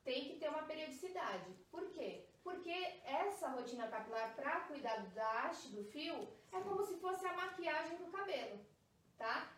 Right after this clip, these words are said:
Speaker 2: Tá.
Speaker 1: Então, você quer melhorar o aspecto, então você precisa ter constância. Não adianta falar, ah, eu fiz uma hidratação hoje, olha, aquela hidratação não presta. Ai, não vou fazer mais.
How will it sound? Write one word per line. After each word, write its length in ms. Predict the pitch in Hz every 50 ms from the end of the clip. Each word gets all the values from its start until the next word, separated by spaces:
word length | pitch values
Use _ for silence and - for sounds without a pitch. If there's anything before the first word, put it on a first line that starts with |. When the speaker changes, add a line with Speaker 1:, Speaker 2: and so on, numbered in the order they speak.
| - - - -
Speaker 2:
Tá. 80 | -
Speaker 1:
Então, 300 | - - 262 269 294 294
você 240 | 277 294 285 285 285
quer 200 | 285 - 285 302
melhorar 540 | 302 294 285 277 269 254 262 254 262 302 349
o 40 | 392 427
aspecto, 500 | 427 415 - 381 - - 220 - - 240
então 240 | 214 202 214 214 214
você 220 | 214 220 - 247 226
precisa 440 | 226 - 269 302 - 254 240 247 247 247
ter 80 | 247 - -
constância. 640 | 285 311 339 339 - 311 233 190 175 - - 175 165 - -
Não 120 | 190 196 208
adianta 480 | 208 202 196 208 220 226 262 262 320 294
falar, 300 | 294 285 285 285 320 320
ah, 40 | 311 302
eu 40 | - -
fiz 200 | 311 320 294 311
uma 120 | 302 302
hidratação 640 | 294 285 285 285 277 277 269 269 262 285 294 294 302
hoje, 200 | 320 330 - 247
olha, 280 | 254 262 269 254 196 190 - - 214 - - - - -
aquela 320 | 196 190 190 226 220 226
hidratação 560 | 233 220 220 233 226 220 214 208 - 240 233
não 160 | 247 269 339 -
presta. 520 | - 185 196 196 - - - - 202 202 - - - - - - -
Ai, 320 | - 214 220 247 277 269
não 80 | 262 262
vou 140 | 254 240 240
fazer 280 | 247 262 254 240 226
mais. 200 | 226 226 226 226